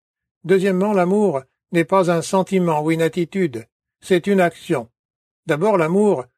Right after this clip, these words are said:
ne peut être décrit qu'en l'observant en action. Deuxièmement, l'amour n'est pas un sentiment ou une attitude, mais une action. Et troisièmement, l'amour est toujours lié à quelqu'un d'autre, jamais à moi.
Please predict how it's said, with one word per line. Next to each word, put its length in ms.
ne 80
peut 180
être 280
décrit 460
qu'en 160
l'observant 580
en 80
action. 460
Deuxièmement, 640
l'amour 340
n'est 100
pas 260
un 100
sentiment 560
ou 80
une 120
attitude, 640
mais 160
une 180
action. 440
Et 140
troisièmement, 680
l'amour 380
est 60
toujours 320
lié 220
à 100
quelqu'un 400
d'autre, 460
jamais 320
à 120
moi. 320